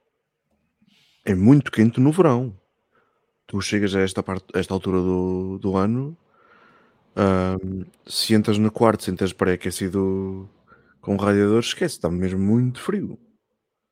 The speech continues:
Acho até, até já, já tínhamos falado disso. O, ah, o problema do, do, da ca-, das casas aqui é inverno muito frio,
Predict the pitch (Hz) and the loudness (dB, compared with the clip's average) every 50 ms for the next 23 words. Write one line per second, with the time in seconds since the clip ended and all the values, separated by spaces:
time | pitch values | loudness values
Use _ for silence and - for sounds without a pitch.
0 | _ _ _ _ _ _ _ _ _ _ _ _ _ _ _ _ _ _ _ _ | _ _ _ _ _ _ _ _ _ _ _ _ _ _ _ _ _ _ _ _
1 | - 208 131 92 82 - 95 87 - - 139 - 92 87 90 92 82 95 87 95 | -4 -2 -2 -2 -2 -2 -2 -4 -4 -8 -8 -6 -4 -2 -2 -4 -4 -6 -8 -8
2 | 95 107 - 120 117 135 117 113 120 120 - _ _ - - - - - _ _ | -8 -8 -6 -6 -6 -4 -4 -6 -6 -6 -10 _ _ -20 -20 -20 -20 -20 _ _
3 | _ _ - 90 - - 107 107 - - - - - - - _ _ _ _ _ | _ _ -4 -4 0 2 2 2 2 0 -4 -8 -10 -16 -20 _ _ _ _ _
4 | - - - 104 110 117 117 110 104 110 107 107 101 107 - 98 - - 117 113 | -14 -4 2 4 6 8 6 6 6 4 0 0 -2 -6 -12 -14 -6 -4 -4 -4
5 | - - 107 101 107 107 - 110 104 107 107 110 - - 139 127 - - - - | -2 -4 -4 -2 -2 0 2 2 2 2 0 -4 -4 -2 -2 -2 -2 -4 -6 -2
6 | 120 123 127 127 123 131 127 127 127 127 - - 131 139 147 156 151 156 | 2 4 6 6 6 6 4 2 2 0 0 2 2 2 2 0 -2 -6